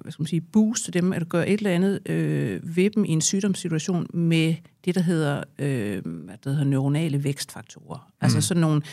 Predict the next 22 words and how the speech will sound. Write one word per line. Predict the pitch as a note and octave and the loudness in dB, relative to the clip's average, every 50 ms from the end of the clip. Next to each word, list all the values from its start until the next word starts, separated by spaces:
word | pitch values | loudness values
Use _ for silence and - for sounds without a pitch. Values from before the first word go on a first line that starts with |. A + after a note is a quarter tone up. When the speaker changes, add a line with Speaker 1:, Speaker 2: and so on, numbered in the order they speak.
| - - - _ - | -14 -20 -20 _ 4
Speaker 1:
vækstfaktorer, | - G3+ B3+ B3 - - G#3 F3 - - F#3+ F3+ F#3 G3 | 6 6 6 6 2 -4 -4 -4 0 0 2 2 2 2
som, | F#3 - F3 D3 D3+ C3 G#2 - - - - - _ _ _ _ _ - - _ - | 2 0 0 0 0 0 -2 -6 -10 -14 -18 -20 _ _ _ _ _ -20 -20 _ -20
hvad | - - G2 - | -12 -10 -10 -6
det | - | -4
hedder, | - A#2+ | -4 -4
futter | - - E3 C#3+ C#3 | -4 -4 -2 -2 0
rundt | C3 F3 F#3+ - - | 0 0 0 0 0
inde | D#3 E3 F3+ | 0 0 0
i | |
vores | F3+ D#3+ C#3+ D3 | 0 0 -2 0
hjerne, | - C#3 C3+ C3 C#3 D#3 E3+ - | 0 0 0 2 0 0 0 0
og | - D3+ | -2 -2
ligesom | D#3+ - F#3 E3 | 0 2 2 2
styrer, | - - - - - F#3+ E3+ E3+ F#3 G3 G3 F#3 F#3+ - - - - - - - _ | 4 2 0 4 4 4 4 6 6 6 4 4 2 -2 -10 -20 -20 -20 -20 -10 _
altså, | - - D#3+ C#3 - - - - _ _ _ - | -2 0 0 0 -2 -6 -14 -20 _ _ _ 2
øh, | F3 D#3+ D3 C#3 - - | 4 4 4 2 2 0
og | D#3 D3+ | 2 2
vedligeholder, | D#3+ D#3+ E3 E3 E3 F#3 G3 F#3 F3 E3 D#3 C3 G2 A#2+ - - - | 4 4 4 4 4 4 4 6 4 4 2 2 0 0 -2 -4 -4
øh, | - A2+ B2 A2+ A2 G#2+ G#2+ A2+ A2+ A#2 D#3 | -4 -2 -2 -2 -2 -4 -6 -8 -10 -6 -4
vækst | F3 F3+ F3 - - - - - - | -4 -4 -2 0 -2 -2 -2 -4 -6
og, | - G#2+ G#2+ A#2+ - - | -6 -6 -4 -4 -4 -4
og, | - A#2+ G2+ G2 E2+ G2 | -4 -4 -4 -4 -6 -10